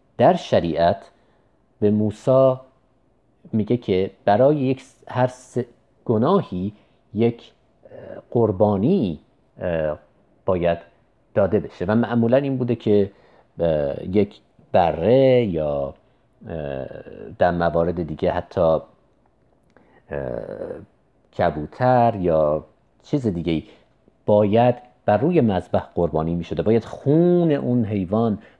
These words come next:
بر روی مذبح ریخته می‌شده. و در واقع وقتی که خون بر روی مذبح ریخته می‌شده، مثل این بوده که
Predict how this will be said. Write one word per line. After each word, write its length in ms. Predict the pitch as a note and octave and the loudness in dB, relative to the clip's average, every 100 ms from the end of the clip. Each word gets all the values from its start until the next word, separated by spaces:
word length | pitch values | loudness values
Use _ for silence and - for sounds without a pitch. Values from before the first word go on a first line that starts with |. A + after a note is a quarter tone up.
| - | -2
بر 140 | G2+ | 0
روی 280 | G2 B2 B2 | 2 0 0
مذبح 540 | G2+ F#2 E2+ - F#2+ - _ _ | 0 -2 -4 -2 -2 -4 _ _
ریخته 460 | G2 G2+ F#2+ - A2 | -8 -6 -6 -4 -2
می‌شده. 460 | E2 - - - - _ _ _ _ _ _ _ _ _ _ _ A2 | -2 -8 -16 -16 -20 _ _ _ _ _ _ _ _ _ _ _ 0
و 60 | |
در 120 | G2 | 2
واقع 360 | F2+ F#2 A2+ A2 - _ _ - | 2 2 2 0 -2 _ _ -6
وقتی 200 | - - | -4 -4
که 80 | A#2 | -8
خون 420 | - - E3+ F3+ - - - | -10 -2 2 2 0 -8 0
بر 100 | G2 | 2
روی 180 | F#2+ F#2 | 2 -2
مذبح 460 | F2 E2+ - E2+ | -2 -4 -4 -6
ریخته 260 | F#2+ - F2 | -8 -10 -8
می‌شده، 300 | E2 E2 G#2+ | -6 -2 0
مثل 260 | B2+ - | -2 -2
این 120 | B2 A#2 | -4 -2
بوده 180 | A2+ | -2
که 260 | G#2+ A2+ G#2 | -2 0 -2